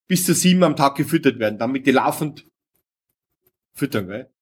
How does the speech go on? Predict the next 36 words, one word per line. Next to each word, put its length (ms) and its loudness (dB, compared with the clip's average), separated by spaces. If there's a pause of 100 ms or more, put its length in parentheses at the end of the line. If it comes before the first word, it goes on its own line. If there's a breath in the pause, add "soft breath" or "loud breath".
(260)
Wir 140 2
füttern 320 2
nur 100 6
dreimal, 540 2
weil 220 2
eine, 240 0 (200)
eine 120 -4
Sau 380 2
eigentlich 260 0
ja 80 -4
so, 260 -2
wie 120 0
wir 120 2
Mönche 300 -2
einen 100 2
sauberen 320 0
Rhythmus 360 -14
haben. 140 -10 (840)
Der 100 -6
will 100 6
seine 180 2
Fresszeiten 600 0
haben 120 -2
und 140 -6
will 140 2
miteinander 440 0
fressen. 540 -6
Gell? 200 -20 (440)
Bei 120 0
uns 180 2
hat 100 2
jedes 300 6
Schwein 380 0
einen 320 2
eigenen 400 2
Fressplatz. 720 -4